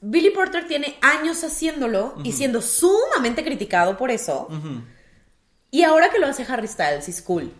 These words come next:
Speaker 2: Ujú.
Speaker 1: Entonces, entiendo el hartazgo.
Speaker 2: Yo también. Solo no
Speaker 1: ¿No?
Speaker 2: creo que, que, bueno, por lo menos mi señalamiento en particular, no creo que se hace a Harry Styles. Y tampoco es como que yo sea así el más fan de Harry Styles, me da igual. Pero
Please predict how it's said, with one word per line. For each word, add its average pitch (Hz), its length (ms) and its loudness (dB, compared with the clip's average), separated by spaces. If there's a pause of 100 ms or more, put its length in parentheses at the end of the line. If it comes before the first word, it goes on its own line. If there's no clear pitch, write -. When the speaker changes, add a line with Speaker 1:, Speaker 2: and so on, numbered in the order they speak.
(160)
Speaker 2:
Ujú. 147 200 -6 (100)
Speaker 1:
Entonces, 269 440 -4
entiendo 311 420 -2
el 403 60 2
hartazgo. 180 720 -2 (300)
Speaker 2:
Yo 190 180 2
también. 247 380 -2
Solo 302 320 4
no 320 80 2
Speaker 1:
¿No? 254 40 -2
Speaker 2:
creo 269 260 4
que, - 440 -4
que, 202 540 -2
bueno, 233 240 6
por 233 100 6
lo 220 80 -2
menos 277 240 -2
mi 226 320 0
señalamiento 196 640 -4
en 220 80 -8
particular, 156 640 -6
no 175 500 -8
creo 233 220 0
que 262 80 -4
se 247 140 -2
hace 233 180 -4
a 226 140 -6
Harry 208 200 -2
Styles. 202 460 -6 (500)
Y 185 140 -4
tampoco 233 280 0
es 370 40 -10
como 262 140 -4
que 151 100 -2
yo 170 140 -4
sea 170 240 -2
así 156 240 -8
el 147 160 -4
más 151 240 -8
fan 170 180 -4
de 175 60 -4
Harry 165 160 -4
Styles, 170 300 -4 (140)
me 139 240 -12 (140)
da 139 160 -4
igual. 143 220 -6 (580)
Pero 180 840 0